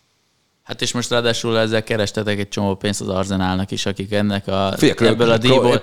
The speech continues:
Speaker 2: pont
Speaker 1: leigazolták Gabriel Jesus-t.
Speaker 2: Ezt én pont akartam mondani az Ádámnak egyébként, hogy az Arsenal előtt elég jó a, a, a jövőkép, mert hogy, ö,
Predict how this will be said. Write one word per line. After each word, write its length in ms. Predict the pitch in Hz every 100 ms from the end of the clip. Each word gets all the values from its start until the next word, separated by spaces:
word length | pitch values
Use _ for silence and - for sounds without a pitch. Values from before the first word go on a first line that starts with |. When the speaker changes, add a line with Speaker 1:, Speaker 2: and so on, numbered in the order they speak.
| -
Speaker 2:
pont 180 | 139 143
Speaker 1:
leigazolták 680 | 117 120 120 117 113 117
Gabriel 340 | 113 117 107 101
Jesus-t. 460 | 101 98 98 - -
Speaker 2:
Ezt 160 | 156 -
én 100 | 160
pont 220 | 151 110
akartam 360 | 104 104 -
mondani 260 | 101 107 95
az 100 | 92
Ádámnak 400 | 107 120 113 113
egyébként, 380 | 110 110 101 104
hogy 120 | 110
az 100 | 104
Arsenal 480 | 110 110 104 107 104
előtt 280 | 107 107 107
elég 340 | 113 104 92 92 80
jó 300 | 101 120 107
a, 360 | 95 95 92 98 78
a, 60 | 98
a 80 | -
jövőkép, 640 | 104 110 87 85 101 104
mert 260 | 104 101 101
hogy, 220 | 101 101
ö, 120 | 101